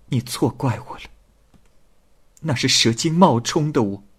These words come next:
你第一次迷路时所看到的灯光，就是他家的。”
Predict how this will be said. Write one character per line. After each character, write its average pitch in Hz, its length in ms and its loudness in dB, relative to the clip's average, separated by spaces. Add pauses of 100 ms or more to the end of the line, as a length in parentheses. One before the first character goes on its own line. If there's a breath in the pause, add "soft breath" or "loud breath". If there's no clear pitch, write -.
(1160 soft breath)
你 101 80 -6
第 92 220 -2
一 110 40 -8
次 120 220 0
迷 95 220 -2
路 120 160 -2
时 - 340 -4 (500)
所 - 220 -2
看 - 260 0
到 131 120 4
的 127 100 2
灯 151 260 2
光， 160 280 0 (1300)
就 - 260 -6
是 - 160 -2
他 127 360 -8
家 107 360 -6
的。” - 100 -18